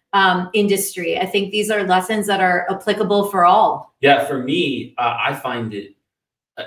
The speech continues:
Speaker 2: any story that's, that kind of gives you the beginning to the end in terms of, like, your career path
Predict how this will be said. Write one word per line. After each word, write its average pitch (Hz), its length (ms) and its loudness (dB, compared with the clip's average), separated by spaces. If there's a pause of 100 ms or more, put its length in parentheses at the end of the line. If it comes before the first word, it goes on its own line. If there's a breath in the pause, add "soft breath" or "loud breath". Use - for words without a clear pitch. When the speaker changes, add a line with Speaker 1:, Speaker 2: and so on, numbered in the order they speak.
(100)
Speaker 2:
any 214 260 4
story 143 640 4
that's, 104 400 -6 (100)
that - 380 -4 (120)
kind 139 240 -2
of 117 120 -8
gives 131 260 0
you 107 380 -6 (320)
the 110 80 -14
beginning 131 560 0
to 139 120 -2
the 107 220 -2
end 117 460 -4 (260)
in 117 100 -2
terms 117 300 0
of, 104 120 0
like, 98 200 2
your 104 160 -4
career 98 460 0
path 131 360 -4